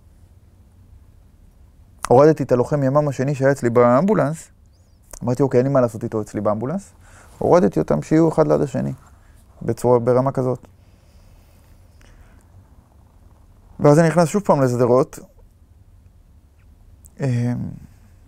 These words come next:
ואני מנסה להגיע לנעוריי, ועוד פעם יש לי שלושה פצועים, ארבעה פצועים. אני אומר לעצמי, "אוקיי",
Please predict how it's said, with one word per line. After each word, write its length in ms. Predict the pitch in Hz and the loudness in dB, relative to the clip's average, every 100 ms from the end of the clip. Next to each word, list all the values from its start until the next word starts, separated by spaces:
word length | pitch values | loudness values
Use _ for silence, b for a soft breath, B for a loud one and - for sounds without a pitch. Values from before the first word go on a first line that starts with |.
| - _ - 120 - | -20 _ -18 -12 -2
ואני 920 | 120 123 120 120 117 - - - 123 | 0 2 2 2 0 -4 -14 -8 -4
מנסה 260 | 123 127 160 | -2 2 4
להגיע 300 | 156 139 143 | 4 4 4
לנעוריי, 600 | 131 120 110 113 127 180 - _ _ _ _ _ _ _ _ - _ - _ - | 4 2 4 6 4 2 -8 _ _ _ _ _ _ _ _ -20 _ -20 _ -4
ועוד 180 | 120 135 | 0 2
פעם 220 | 143 117 | 2 0
יש 120 | 117 | -2
לי 100 | 131 | -4
שלושה 500 | 117 - - 113 117 | -6 -10 -8 -2 0
פצועים, 340 | - - 139 113 | 0 -2 -4 -2
ארבעה 220 | 95 104 | 0 -2
פצועים. 340 | - 135 131 - - _ - - - - - - - _ _ _ - - | -4 -8 -8 -10 -18 _ -20 -20 -20 -20 -20 -20 -20 _ _ _ -20 -10
אני 80 | |
אומר 100 | 117 | -6
לעצמי, 260 | 117 120 117 | -4 -4 -2
"אוקיי", 480 | 120 117 117 143 | -2 0 0 0